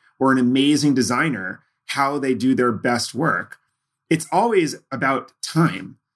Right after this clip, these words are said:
Like, they need cycles of discovery. And they always say, like, if I just, I mean, yeah, if, if I'm given more budget and more time,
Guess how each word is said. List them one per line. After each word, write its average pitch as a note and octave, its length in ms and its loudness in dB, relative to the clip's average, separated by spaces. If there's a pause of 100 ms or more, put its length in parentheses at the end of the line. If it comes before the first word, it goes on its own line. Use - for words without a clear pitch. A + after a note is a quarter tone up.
(120)
Like, B2+ 160 2
they C#3+ 160 0
need D#3 280 2
cycles D#3+ 560 -4
of B2+ 120 0
discovery. C3 720 -8
And C3+ 120 4
they D3 60 4
always E3+ 420 2
say, A#3 200 0
like, B2 240 -2
if C#3+ 100 -8
I D#3 140 -2
just, - 360 -4 (240)
I C3+ 60 -4
mean, D#3+ 160 4
yeah, F#3+ 240 2
if, A#2 140 -6
if C3+ 120 -10
I'm E3 240 -4
given C3+ 580 -2 (220)
more D3 300 4
budget C#3 400 -4
and B2+ 140 -4
more C3+ 240 0
time, C3 640 -4